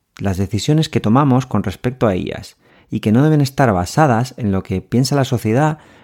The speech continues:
o en las opiniones de los demás, sino en nuestro propio razonamiento y en si nuestros impulsos y acciones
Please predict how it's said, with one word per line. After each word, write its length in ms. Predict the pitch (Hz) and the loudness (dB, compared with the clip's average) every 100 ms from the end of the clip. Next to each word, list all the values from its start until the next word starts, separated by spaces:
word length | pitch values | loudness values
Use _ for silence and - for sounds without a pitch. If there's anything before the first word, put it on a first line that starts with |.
| _ | _
o 140 | 98 | -2
en 100 | 101 | 0
las 200 | 98 92 | 0 -2
opiniones 520 | 104 101 101 120 147 135 | -2 0 2 4 2 2
de 80 | |
los 160 | 101 95 | 0 0
demás, 480 | 92 107 85 - _ _ _ _ _ _ | 0 0 0 -8 _ _ _ _ _ _
sino 220 | - 110 | -2 2
en 80 | 135 | 6
nuestro 440 | 143 123 - 95 - | 4 2 0 -2 0
propio 300 | 117 139 131 | 0 2 2
razonamiento 800 | 123 107 101 135 135 107 131 - - _ | 2 2 4 4 4 0 -2 -4 -18 _
y 80 | 107 | -2
en 80 | 101 | -2
si 100 | 104 | 0
nuestros 520 | 101 - - 98 - | -2 -4 -6 -4 -4
impulsos 540 | 95 - 139 117 90 | -4 -2 -2 -2 -4
y 60 | 90 | -4
acciones 640 | 90 - 156 123 135 - | -6 0 2 2 0 -4